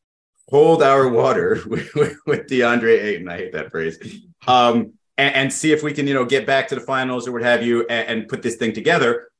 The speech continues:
or it's, it's just not. It's gonna be very evident early on that it's not going to work. And the reason it's DeAndre Ayton and not, you know, you're hearing Chris Paul and all this stuff is because he's the most attractive piece, right? He's the guy, uh, young, big guy who,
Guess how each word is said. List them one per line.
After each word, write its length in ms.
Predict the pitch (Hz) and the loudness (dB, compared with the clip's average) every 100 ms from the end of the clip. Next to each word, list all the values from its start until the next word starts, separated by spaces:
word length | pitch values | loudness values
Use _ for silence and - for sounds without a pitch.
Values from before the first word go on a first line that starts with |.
| _ 247 | _ 2
or 120 | 233 | 2
it's, 180 | - - | 2 -6
it's 180 | - | -8
just 160 | 123 107 | -8 -4
not. 280 | 107 80 - | -4 -4 -4
It's 140 | 113 - | -6 -2
gonna 180 | 139 | 0
be 100 | 120 | 0
very 240 | 113 127 117 | 2 4 4
evident 320 | 107 107 107 | 2 0 -2
early 240 | 110 104 | -4 -2
on 140 | 98 98 | -2 -4
that 100 | 92 | -8
it's 120 | 98 | -4
not 240 | 113 110 | -2 -2
going 180 | 95 92 | -6 -10
to 80 | 92 | -8
work. 300 | 87 90 - - | -4 -4 -4 -4
And 340 | 110 104 - _ | -2 -4 -8 _
the 80 | 113 | -4
reason 480 | 131 185 147 139 127 | 0 0 2 0 0
it's 140 | 123 - | -4 -6
DeAndre 400 | 127 117 110 107 | -4 -2 0 2
Ayton 320 | 117 101 104 | 0 0 -6
and 120 | 101 | -4
not, 240 | 104 104 92 | -4 -4 -8
you 80 | |
know, 60 | 92 | -10
you're 140 | 90 | -8
hearing 200 | 101 101 | -6 -6
Chris 200 | - 104 | -6 -10
Paul 240 | - 165 127 | -6 -6 -2
and 80 | 98 | -2
all 80 | |
this 100 | 101 | -4
stuff 180 | - 110 | -4 -6
is 60 | 113 | -8
because 260 | - 127 | -6 -4
he's 160 | 160 135 | -4 -2
the 80 | 113 | 0
most 240 | 110 - | 0 -2
attractive 400 | - 113 - - | -4 -4 -4 -10
piece, 420 | - - - - - | -6 -6 -8 -14 -8
right? 220 | 98 - - - | -6 -8 -14 -4
He's 200 | 131 117 | -4 -2
the 60 | 113 | 0
guy, 520 | 117 113 110 101 - - | 2 2 2 -2 -10 -4
uh, 180 | 98 92 | -2 0
young, 440 | 117 135 135 135 - _ _ _ | 2 2 2 -2 -6 _ _ _
big 200 | 139 127 | 0 0
guy 340 | 110 110 104 104 | 0 0 0 -2
who, 580 | - 123 120 117 107 | -4 -2 0 -2 -6